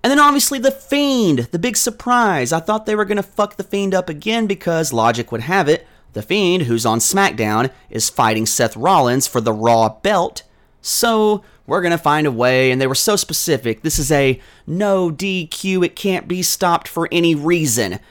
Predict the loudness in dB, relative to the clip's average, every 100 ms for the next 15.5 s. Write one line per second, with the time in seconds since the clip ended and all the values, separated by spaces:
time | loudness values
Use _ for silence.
0 | _ 0 0 0 -2 -2 -2 -2 -2 -4
1 | -4 -2 0 0 2 2 0 -6 _ _
2 | 0 2 4 0 -2 0 2 4 4 4
3 | 2 -2 -2 -2 -2 2 2 0 -4 -4
4 | -4 -4 -2 0 0 0 -2 -4 0 -2
5 | -2 -4 -4 -4 -4 0 2 4 2 0
6 | -4 -4 0 -2 -2 -6 -2 2 2 2
7 | -2 -4 -8 -2 0 0 0 0 0 2
8 | 2 2 -6 -20 _ -20 -8 -4 0 2
9 | 2 0 0 0 0 0 2 2 2 0
10 | -4 _ _ _ _ -6 -2 -2 -4 _
11 | _ -8 -4 -4 -2 2 4 4 2 4
12 | 2 2 0 0 0 0 0 0 0 0
13 | 0 0 0 -2 -4 -2 2 2 2 2
14 | 0 0 0 0 0 -4 0 0 2 2
15 | 4 2 2 2 0